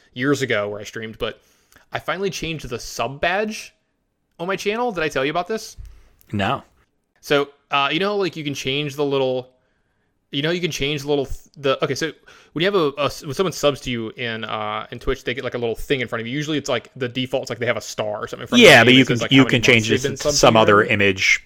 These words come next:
Speaker 2: based on your channel, and they get cool stuff.
Speaker 1: Yeah. So, yeah, exactly. So in my channel, you're subbed to me, you now get the word "the" in front of your name.
Speaker 2: That's awesome.
Speaker 1: So the sub badge is just the word "the." So now you're, like, the Ross Merriam or, you know, the whoever, whoever.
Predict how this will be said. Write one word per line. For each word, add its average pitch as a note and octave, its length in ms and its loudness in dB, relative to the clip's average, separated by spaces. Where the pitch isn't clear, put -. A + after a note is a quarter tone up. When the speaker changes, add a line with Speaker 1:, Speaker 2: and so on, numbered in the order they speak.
Speaker 2:
based G#2 260 2
on G#2 80 0
your F#2+ 140 -2
channel, F2+ 380 -2
and F#2 180 -6
they F#2+ 100 2
get F#2+ 140 -2
cool G2 160 -2
stuff. - 300 -10
Speaker 1:
Yeah. - 260 -12
So, C3+ 440 -4
yeah, G#3 200 -2
exactly. C3 380 -4
So C3 120 -6
in B2+ 60 -4
my G3 140 -4
channel, D3 260 -4
you're B2 100 -8
subbed G3 220 -4
to D3 80 -4
me, A#2 280 -10
you C3 80 -12
now D3 220 -4
get D#3+ 140 -10
the D#3+ 60 -8
word C3 360 -8
"the" A#2+ 280 -6
in A#2+ 120 -16
front A2 160 -8
of A2 60 -12
your A2+ 100 -12
name. A2+ 200 -14
Speaker 2:
That's F#2 260 -2
awesome. - 300 -10
Speaker 1:
So B2+ 100 -14
the A2+ 40 -10
sub C#3+ 200 0
badge B2+ 280 -2
is B2 140 -10
just A#2+ 220 -10
the A#2+ 120 -2
word A#2 340 -6
"the." A#2+ 400 -8
So - 160 -6
now A#2+ 160 0
you're, B2+ 200 0
like, A#2 260 -2
the C#3+ 260 0
Ross A#2 320 -2
Merriam A2+ 480 -12
or, A2 280 -6
you A#2+ 80 -2
know, A#2 120 0
the C3 280 -2
whoever, A#2 320 -2
whoever. A2 440 -2